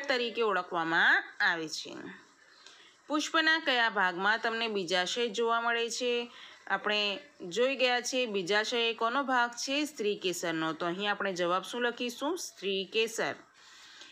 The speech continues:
જોડાયેલા વજ્રપત્રો હોય તેવા બે પુષ્પોના નામ. એવા બે પુષ્પો કયા છે? ધતુરો અને જાસૂદ છે.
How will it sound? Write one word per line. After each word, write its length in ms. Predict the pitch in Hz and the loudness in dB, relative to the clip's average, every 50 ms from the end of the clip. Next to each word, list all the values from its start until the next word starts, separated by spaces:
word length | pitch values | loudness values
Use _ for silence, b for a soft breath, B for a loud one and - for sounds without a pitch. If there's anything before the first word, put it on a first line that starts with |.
| B B B B 190 | B B B B -2
જોડાયેલા 580 | 190 247 254 262 262 269 277 277 277 277 277 | 2 4 4 6 6 6 6 6 4 2 2
વજ્રપત્રો 720 | 269 262 247 226 240 247 254 254 254 247 254 254 254 254 | 2 0 0 0 2 0 2 2 2 2 2 2 2 2
હોય 260 | 277 262 254 247 247 | 2 2 2 0 0
તેવા 320 | 247 247 240 233 233 226 220 | -2 -2 0 2 2 2 2
બે 180 | 196 202 208 | 2 2 2
પુષ્પોના 560 | 214 214 240 240 240 - - 254 247 247 247 247 | 2 0 -2 -4 -4 -4 -2 0 2 2 2 4
નામ. 400 | 247 247 247 240 247 240 240 - | 4 2 2 2 0 -2 -4 -4
એવા 280 | - 196 196 196 202 196 | -2 0 2 2 2 2
બે 200 | 190 202 220 240 | 2 2 2 2
પુષ્પો 360 | 240 247 254 240 - - 247 | 2 0 -4 -2 -2 -2 -2
કયા 360 | 233 240 247 254 269 269 277 | 0 0 0 2 2 2 0
છે? 320 | 269 - 277 254 247 247 240 | 0 0 0 0 0 0 0
ધતુરો 520 | 202 196 180 170 180 - 214 220 220 226 | 0 0 0 0 0 -2 -2 0 2 0
અને 600 | 220 - 190 180 180 180 185 214 254 302 359 349 B B B B B B - | 2 2 2 2 2 2 2 2 2 2 0 -2 B B B B B B -6
જાસૂદ 520 | 175 254 277 277 269 262 - 202 180 165 | 0 4 4 4 4 4 0 -4 -4 -6
છે. 380 | - - - - 151 151 - | -6 -8 -8 -8 -8 -8 -10